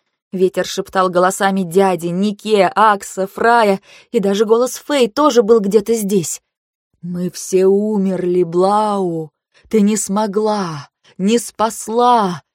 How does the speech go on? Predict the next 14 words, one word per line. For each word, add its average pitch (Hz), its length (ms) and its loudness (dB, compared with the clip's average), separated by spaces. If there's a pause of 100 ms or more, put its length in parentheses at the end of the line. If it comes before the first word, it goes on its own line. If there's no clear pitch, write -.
(140)
не 165 300 -6
сумела». 160 1200 -4 (800)
«Снимай!» 302 1400 0 (200)
Где-то 180 300 -2
далеко-далеко 277 760 0
ревел 269 400 2
Акс, - 460 -2 (240)
где-то 220 260 2
за 196 140 2
границей 220 540 0
ярилась 233 640 0
и 240 40 -2
полыхала 240 640 4
тьма. 226 560 0